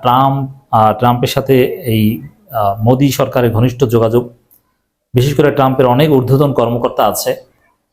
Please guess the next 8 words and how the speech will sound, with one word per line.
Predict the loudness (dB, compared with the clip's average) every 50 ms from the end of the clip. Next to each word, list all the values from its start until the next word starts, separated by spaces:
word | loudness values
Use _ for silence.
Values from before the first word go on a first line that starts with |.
| _ -8
যারা | -4 0 0 2 2 2 2 2 2 0 -2 -4
মোদির | -2 0 2 4 4 2 2 0 -2
খাস | -4 -2 -2 -2 -2 -4 -6 -2 0
লোক। | 0 0 0 -4 -12 _ _ _ _ _ _ _ _ _ _ 0
তুলসী | 0 0 2 2 0 2
গ্যাবার্ডের | 2 4 4 2 2 2 2 0
কথা | 0 0 0 0
জানেন, | 2 2 2 2 0